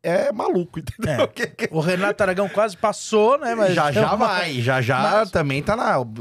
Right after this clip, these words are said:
Speaker 1: né? Se pegar ele do, do Trapalhões, tem coisa ali que dá pra você dar uma chutada, que tem a chance de acertar. Ninguém quer, né? Mas, porra,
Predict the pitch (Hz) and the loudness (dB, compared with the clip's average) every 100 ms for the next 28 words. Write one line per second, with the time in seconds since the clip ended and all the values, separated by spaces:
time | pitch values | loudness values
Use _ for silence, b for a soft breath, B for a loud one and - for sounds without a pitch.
0 | 117 127 127 B B B - 135 120 135 | -6 -4 -4 B B B -12 -8 -2 0
1 | 135 185 185 175 139 110 120 165 147 151 | 0 0 0 -2 -2 -8 -2 -2 0 0
2 | 123 120 127 151 147 123 202 - 208 170 | 0 0 2 2 2 0 -6 -2 0 0
3 | 143 160 247 - - 185 170 - - 117 | -4 -4 -6 -4 -2 -2 -4 -6 -10 -6
4 | 143 170 190 165 - 131 - - 139 160 | -2 -2 -2 -6 -6 -6 -6 -10 -10 -10
5 | 160 139 127 110 156 156 180 B B B | -10 -8 -8 -8 -2 -2 -2 B B B
6 | 208 208 247 269 214 175 143 120 117 - | -6 -4 -4 -2 -2 0 -4 -4 -4 -6
7 | - 160 104 | -4 -2 -2